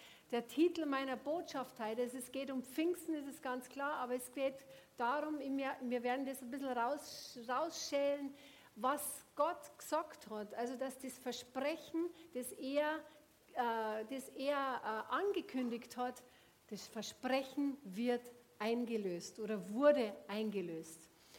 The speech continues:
Und wenn man an Versprechen denkt, äh, ein Versprechen, wenn jemand gibt, ich meine, jeder vielleicht,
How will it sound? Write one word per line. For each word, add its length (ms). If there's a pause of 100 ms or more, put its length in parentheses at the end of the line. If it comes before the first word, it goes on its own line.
(220)
Und 460 (1120)
wenn 180
man 120
an 120
Versprechen 680
denkt, 440
äh, 40
ein 600
Versprechen, 1000 (380)
wenn 140
jemand 460
gibt, 320
ich 60
meine, 240
jeder 200
vielleicht, 360